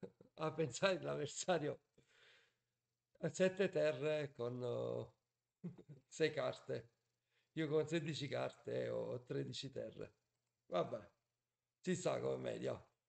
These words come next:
Detto questo, raga, comunque è stato divertente. Mucho divertente. Ci vediamo sicuramente in un prossimo video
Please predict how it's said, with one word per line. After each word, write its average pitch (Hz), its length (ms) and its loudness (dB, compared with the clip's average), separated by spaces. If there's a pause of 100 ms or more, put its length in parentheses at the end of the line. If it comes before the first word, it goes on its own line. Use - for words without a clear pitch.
(320)
Detto 190 380 8
questo, 160 440 6
raga, 139 680 6
comunque 160 500 4
è 151 40 8
stato 147 260 2
divertente. 147 1080 2 (880)
Mucho 160 680 2
divertente. 143 960 0 (480)
Ci - 140 2
vediamo 160 440 6
sicuramente 151 1080 2
in 160 120 0
un 151 80 0
prossimo 165 460 6
video 127 580 -2